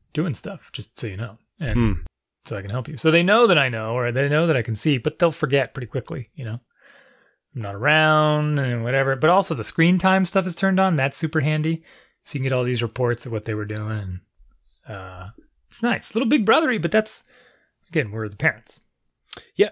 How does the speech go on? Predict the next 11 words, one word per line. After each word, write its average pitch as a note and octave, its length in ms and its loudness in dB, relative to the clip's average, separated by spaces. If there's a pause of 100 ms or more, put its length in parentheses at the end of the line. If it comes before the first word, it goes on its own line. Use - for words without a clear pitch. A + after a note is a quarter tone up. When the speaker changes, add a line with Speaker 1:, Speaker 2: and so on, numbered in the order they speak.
(100)
Speaker 2:
yes, C#3 340 -2
but, D#3 220 -2 (800)
uh, - 60 -20 (3000)
how F3 120 -10
do E3 100 0
I A#2+ 40 0
say B2+ 220 -2
Speaker 1:
Go C#3 100 0
Speaker 2:
this? B2 260 2
Speaker 1:
on. A#2+ 240 -6
Speaker 2:
Dim-, A#2+ 240 4